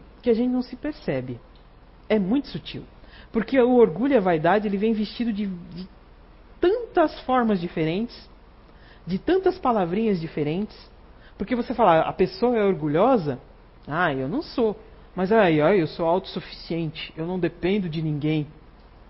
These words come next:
Não é? Olha só, não é um orgulho também? Tem, é uma outra palavra só, né?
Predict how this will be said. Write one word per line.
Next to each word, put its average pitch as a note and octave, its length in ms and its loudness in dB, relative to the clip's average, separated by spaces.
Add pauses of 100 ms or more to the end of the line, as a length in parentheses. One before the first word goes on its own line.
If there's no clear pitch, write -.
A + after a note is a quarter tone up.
(120)
Não E3+ 60 -4
é? A3+ 160 2 (340)
Olha E4+ 220 2
só, D3 260 -2 (280)
não F#3 120 -2
é C#4+ 80 2
um G3+ 160 -2
orgulho D#3 480 -2 (380)
também? D3+ 360 -2 (440)
Tem, G#3+ 100 4
é F3 320 2
uma E3+ 140 0
outra C3 260 -2
palavra G#4 520 2
só, C3 260 -12 (260)
né? A#3+ 140 -4